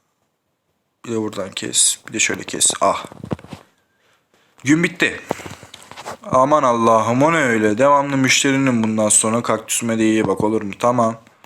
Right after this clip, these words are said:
Bakarız. Kaktüsle takas ettik ya.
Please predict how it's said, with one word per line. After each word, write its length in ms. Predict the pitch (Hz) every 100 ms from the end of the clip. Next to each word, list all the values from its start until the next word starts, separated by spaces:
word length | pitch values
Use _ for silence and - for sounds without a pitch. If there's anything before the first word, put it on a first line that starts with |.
| - - _ _ -
Bakarız. 640 | 120 - - - - - _ - - - - - - - - - - - - - - - - - - - -
Kaktüsle 520 | 117 104 - - 127
takas 300 | 131 - 139
ettik 280 | 123 -
ya. 80 | 123